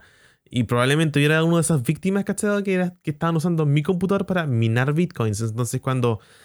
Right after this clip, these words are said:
es así de fraudulento, ¿cachai? Como que poco más te meten un virus, ¿cachai? Para aprovecharse de tu computador, ¿cachai? Como para minar bitcoins. Es cuando digo, "Esta weá, eh, está mal", ¿cachai? Esto es fraudulento, ¿cachai? No,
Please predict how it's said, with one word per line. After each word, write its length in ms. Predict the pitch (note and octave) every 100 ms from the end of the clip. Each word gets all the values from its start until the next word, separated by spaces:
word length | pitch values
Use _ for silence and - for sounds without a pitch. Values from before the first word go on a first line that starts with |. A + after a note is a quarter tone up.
| -
es 160 | - C3+
así 220 | C#3 -
de 160 | D#3 D3
fraudulento, 1040 | D#3 D3+ C3+ A#2 A2+ G#2 A2 D3 E3+ G#3
¿cachai? 420 | G#3 G#3 A3+ A#3+ - - _
Como 160 | C3 B2+
que 100 | B2
poco 240 | C#3 C#3
más 180 | C#3+ D3
te 80 | C#3
meten 240 | C3+ C3+
un 240 | B2 A2+
virus, 400 | G2 C3 F#3+ A#3
¿cachai? 300 | - G#3 A#3
Para 160 | G#3+ E3
aprovecharse 540 | C#3+ A2 - D#3+ -
de 120 | F3+ E3
tu 140 | F3
computador, 580 | G3 F#3 G3 G#3 A#3 C4+
¿cachai? 280 | A#3 - A#3+
Como 120 | A#3
para 300 | A3+ A3+ A3+ - - - _ -
minar 580 | A#2 A2+ G#2+ G#2 C3
bitcoins. 500 | F3 G#3+ - B3 B3
Es 60 | E3
cuando 240 | - D#3+
digo, 280 | D#3+ E3 E3+
"Esta 220 | D3+ - C#3+
weá, 500 | C#3+ C#3+ D3+ D#3 D3+
eh, 460 | B2 B2+ C3 C3+ A#2+
está 240 | - -
mal", 280 | G#2 G#2+ B2+
¿cachai? 560 | D3 D#3 E3+ E3+ F#3+ G3+ _ _ _ _ _
Esto 460 | - A#2+ G#2+ G#2
es 80 | G2+
fraudulento, 760 | A#2 A2+ G#2+ G#2+ C3 D3+ D3+ F3
¿cachai? 500 | F3 F#3+ F#3 F#3+ F#3
No, 340 | C#3 B2 A#2+